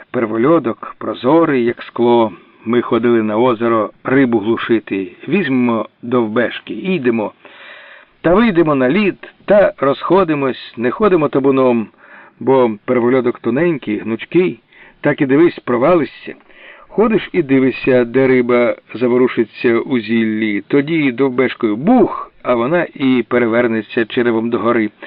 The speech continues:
Сокиру з-за пояса візьмеш, лід прорубаєш і рибу за хвіст та в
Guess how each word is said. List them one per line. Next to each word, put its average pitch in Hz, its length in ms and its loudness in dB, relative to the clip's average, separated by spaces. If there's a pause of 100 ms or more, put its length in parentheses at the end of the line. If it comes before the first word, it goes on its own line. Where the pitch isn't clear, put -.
(480)
Сокиру 160 420 2
з-за 123 180 -2
пояса 127 400 -2
візьмеш, 127 540 -4 (460)
лід 160 300 2 (760)
прорубаєш 143 800 2 (100)
і 127 140 0
рибу 135 460 2
за 113 180 -2
хвіст 160 460 -2
та 120 120 -2
в 117 80 -2